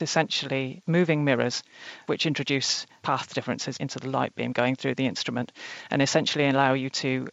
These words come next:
measure the energy distribution that's coming into the instrument. And that gives us the actual spectrum. And then there's a second, simpler instrument on board, which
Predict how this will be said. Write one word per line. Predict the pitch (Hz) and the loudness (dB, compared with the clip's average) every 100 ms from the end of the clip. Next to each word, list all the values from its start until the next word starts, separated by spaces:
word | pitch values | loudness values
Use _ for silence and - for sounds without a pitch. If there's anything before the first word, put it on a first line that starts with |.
| - | -4
measure | 139 143 | -2 0
the | 139 | 2
energy | 135 139 139 | 4 4 0
distribution | 131 123 - - 131 - 117 151 | -2 -2 -2 -4 -2 -2 -4 -8
that's | - - | -10 -4
coming | 143 127 | -2 0
into | 123 123 - | 0 -4 -2
the | 127 | -2
instrument. | 123 - 120 113 - - _ - | -2 -4 -6 -8 -12 -20 _ 0
And | 143 170 | 4 6
that | - | 6
gives | 165 131 | 6 4
us | 143 - | 0 2
the | |
actual | 131 - 147 | 0 0 -2
spectrum. | - - - - 117 110 - - - - - - - | 2 0 0 -2 -2 -4 -16 -18 -18 -20 -20 -2 4
And | 170 | 6
then | 165 170 | 6 8
there's | 165 | 6
a | 175 | 4
second, | - 214 185 160 151 - - | 6 6 6 2 0 -4 -8
simpler | - 240 220 170 139 | 6 8 8 6 4
instrument | - - 131 135 | 2 0 -2 0
on | 127 | 0
board, | - 123 123 | 0 -2 -2
which | 123 | -6